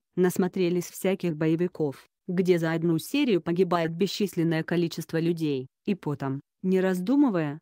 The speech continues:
хватаются за оружие при возникновении любой маломальски критической ситуации.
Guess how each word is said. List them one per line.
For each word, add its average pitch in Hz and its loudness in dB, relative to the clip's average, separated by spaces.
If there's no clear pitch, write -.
хватаются 170 0
за 160 0
оружие 160 0
при 185 0
возникновении 190 2
любой 165 2
маломальски 185 0
критической 170 -4
ситуации. 147 -4